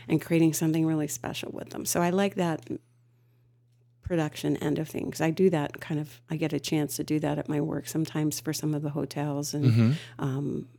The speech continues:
Speaker 1: you know, placing a certain curating talent, even for individuals. People walk in, "What is there to do?" And I say, "What do you like?" And I listen,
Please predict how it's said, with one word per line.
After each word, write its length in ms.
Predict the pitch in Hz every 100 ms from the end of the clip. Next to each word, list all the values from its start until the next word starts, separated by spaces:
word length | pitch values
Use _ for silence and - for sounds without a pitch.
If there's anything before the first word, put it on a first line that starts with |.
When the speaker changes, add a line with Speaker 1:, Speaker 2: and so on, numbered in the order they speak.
| _ _
Speaker 1:
you 140 | - 160
know, 200 | 135 - - - _ _ _ -
placing 520 | 180 175 - 156 156
a 40 |
certain 300 | 147 156 147
curating 440 | - 175 156 151 151
talent, 420 | 160 165 160 -
even 220 | 196 247
for 160 | 240 233
individuals. 560 | 185 160 156 135 123
People 300 | - - 156
walk 240 | 151 147 156
in, 100 | 151
"What 140 | 156
is 140 | 160
there 120 | - 151
to 120 | 127
do?" 280 | 180 180 170
And 120 | 156
I 80 | 147
say, 160 | -
"What 140 | 143 147
do 40 |
you 80 | 156
like?" 440 | 196 226 214 - 175
And 100 | 160
I 60 |
listen, 500 | 151 190 202 175 180